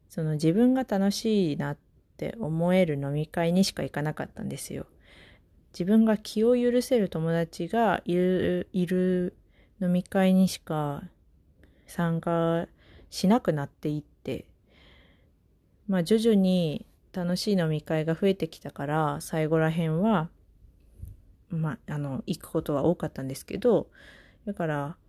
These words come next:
付き合い悪いなって思われて、思ってた子たちもきっといると思うし、まあ、そういう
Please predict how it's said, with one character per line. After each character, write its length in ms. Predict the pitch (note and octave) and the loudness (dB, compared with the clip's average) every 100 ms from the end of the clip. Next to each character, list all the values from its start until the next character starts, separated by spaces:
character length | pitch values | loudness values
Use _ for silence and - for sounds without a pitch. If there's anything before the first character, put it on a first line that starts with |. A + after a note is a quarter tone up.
| _ _ _ _ _ - - - - - | _ _ _ _ _ -20 -18 -18 -18 -16
付 200 | - - | -10 2
き 60 | |
合 60 | B3+ | 4
い 60 | |
悪 240 | F#3 D#3 F#3+ | 4 4 4
い 100 | E3 | 2
な 140 | D#3 | 0
っ 80 | E3 - _ | -4 -6 _
て 200 | - A3+ - | -4 -4 -4
思 200 | E3+ F3+ | -4 0
わ 140 | G3 | 2
れ 120 | G3 | 2
て、 720 | F3+ - E3 D#3+ D#3+ D#3 D#3 D#3 _ | 0 0 2 2 2 0 -2 -4 _
思 220 | - F3+ G3 | -4 0 0
っ 20 | |
て 240 | - - | -2 -14
た 160 | E3+ D#3+ | -10 -10
子 220 | - F3 | -4 -6
た 160 | - D#3+ | -4 -8
ち 180 | - F#3+ | -4 0
も 140 | A#3 | 0
き 180 | - - | -2 -14
っ 60 | _ | _
と 80 | |
い 100 | D#3+ | -2
る 140 | D#3 D#3+ | 2 0
と 160 | D3+ C3 | -2 -6
思 580 | C#3+ C#3 C#3 C3 C#3 C3+ | -4 -4 -4 -4 -4 -6
う 140 | - - | -10 -18
し、 720 | - - - - G#3 F3+ C#3 - _ _ - _ _ _ _ _ _ _ _ _ - - _ _ _ | -16 -10 -8 -4 0 2 0 -6 _ _ -20 _ _ _ _ _ _ _ _ _ -20 -20 _ _ _
ま 60 | F3+ | -10
あ、 20 | |
そ 160 | - E3 | 0 0
う 40 | |
い 160 | D#3+ | 2
う 100 | D#3 | 0